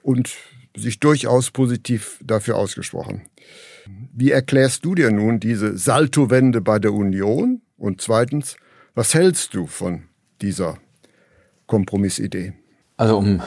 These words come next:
Speaker 2: eins vorwegzunehmen, ich, äh, war ausgesprochen beruhigt, als ich, äh,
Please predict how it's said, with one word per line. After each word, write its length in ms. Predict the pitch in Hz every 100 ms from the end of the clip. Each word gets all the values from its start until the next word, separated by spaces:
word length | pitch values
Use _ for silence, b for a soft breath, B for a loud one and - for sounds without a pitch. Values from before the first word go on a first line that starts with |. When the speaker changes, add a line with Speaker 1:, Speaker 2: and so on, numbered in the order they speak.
| B B
Speaker 2:
eins 200 | 98 92
vorwegzunehmen, 840 | 110 90 107 - 113 104 98 101
ich, 320 | - 98 - 110
äh, 280 | 101 90 82 -
war 240 | 101 92 -
ausgesprochen 640 | 101 - 101 107 95 110
beruhigt, 640 | 104 98 117 98 - - 76
als 280 | 85 85
ich, 260 | 90 - - B B B B B B B -
äh, 160 | 90